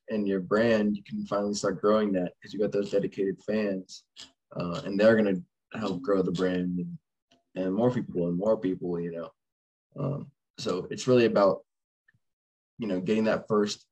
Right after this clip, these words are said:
group of customers, which I've, I've, I've struggled with a bit, but I think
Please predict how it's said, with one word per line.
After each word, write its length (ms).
group 280
of 280
customers, 760
which 220
I've, 260
I've, 200
I've 120
struggled 360
with 180
a 60
bit, 260
but 80
I 100
think 220